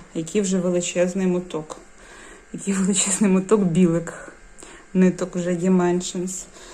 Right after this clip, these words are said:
Також в мене багато ось цього кольору. Сто сімдесят дев'ять сімдесят вісім. Це ж, звісно, не від одного набору. Також багато синього, сімнадцять нуль нуль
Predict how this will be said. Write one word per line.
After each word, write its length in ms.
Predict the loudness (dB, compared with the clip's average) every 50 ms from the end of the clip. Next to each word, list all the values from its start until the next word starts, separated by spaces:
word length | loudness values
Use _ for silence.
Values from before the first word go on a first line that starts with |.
| -20 -16 -16 -12 -8
Також 320 | -8 -4 -4 -2 -2 -2
в 40 | -2
мене 240 | -2 0 0 -2 -2
багато 600 | -2 -4 -4 -4 -4 -4 -4 -4 -6 -6 -6 -6 -6 -8 -10 -10
ось 120 | -10 -10
цього 360 | -8 -2 0 0 0 2 0
кольору. 580 | -4 -4 -2 0 0 2 2 2 0 -2 -2 -4 -6 -10 -18 -20 -20 -20 -20 -20 -20 -20 -20 -20 -18
Сто 240 | -16 -8 -8 -8 -6
сімдесят 400 | -4 -2 -2 -2 -2 -4 -4 -2
дев'ять 340 | 0 0 2 0 0 -2
сімдесят 640 | -2 -2 -2 -2 -2 -2 -6 -8 -10 -10 -10 -10 -10
вісім. 640 | -8 -6 -6 -6 -6 -8 -8 -6 -6 -6 -6 -8 -10 -16 -14 -10 -8 -6
Це 160 | -2 0 0
ж, 140 | 0 0 -2
звісно, 280 | -2 -2 -4 -2 -2
не 140 | -2 -2 -2
від 280 | -4 -4 -6 -6 -2 -4
одного 440 | -4 -2 -2 -2 0 0 0 2 2
набору. 520 | 2 0 0 0 0 0 0 0 0 -2
Також 260 | -6 -4 -2 -2 -2 -2
багато 460 | -2 -4 -2 -2 -2 -4 -4 -4 -10
синього, 480 | -8 -4 0 2 2 2 2 0 -2
сімнадцять 600 | -4 -6 -4 -4 -2 -2 -4 -4 -4 -6 -4 -2
нуль 140 | 0 0 0
нуль 280 | 0 0 -2 -2 -4